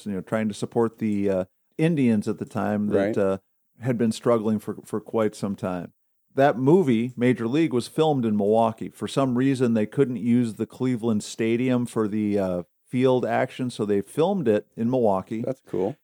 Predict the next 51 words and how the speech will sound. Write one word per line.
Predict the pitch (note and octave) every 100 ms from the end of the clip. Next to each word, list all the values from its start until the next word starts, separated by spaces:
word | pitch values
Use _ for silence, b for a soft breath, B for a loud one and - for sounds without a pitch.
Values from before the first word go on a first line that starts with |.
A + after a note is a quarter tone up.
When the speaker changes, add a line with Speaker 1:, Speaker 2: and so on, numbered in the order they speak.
| _
Speaker 1:
And | B2+ A2+
when | A#2
they | A#2 A2+
filmed | - G3 A#3+ F3+
that | B2+ A2 -
movie, | A2+ G#2+ G2 G#2+ B2+ C#3+
I | A2
was | A#2+ A#2+
coaching | - B2+ - B2+
at | A#2
Whitnall | B2 C3 C#3
High | A#2
School, | - G#2+ A2+ C#3+ _ _ _ _ _
and | A#2+ G#2+
we | A#2+
decided | C3 C3 - C#3+ D3 A#2+ A#2 A2 - -
to | B2 A2+ G#2+ G#2 - _ -
go | B2+
down | B2+ B2+ C3+
to | A#2+ A2
the | G#2+
stadium | - D#3 E3 B2+ A2+
to | A2+
be | A2+ -
extras | E3+ - - G2+ F#2+
in | G2+
the | G#2+
movie. | A#2+ G2 F#2
And | F#2 F#2
they | G#2+ G#2+
were | A2 G#2+ G#2
Speaker 2:
Ah. |
Speaker 1:
basically | F#2+ D3+ F#3+ - C#3+ B2 A2 - _ -
on | A#2+ B2
the | A#2 G#2+
radio | G2+ A#2 C3 B2 A2+ G2
begging | F2+ B2 A#2 A#2
people | G#2 B2 A2 G#2 G#2
to | G#2+
come. | - G#2+ G#2+
They | G#2+
were | G#2
doing | G2 A2+ G#2+
giveaways | A2+ A2 A2 A2 G#2+ G#2+
and | G#2
cookouts | B2 A2 A2 G#2+ G#2 -
and | G2+
all | G#2+
kinds | - A2 G#2+
of | G#2+
stuff | - G#2+ G2+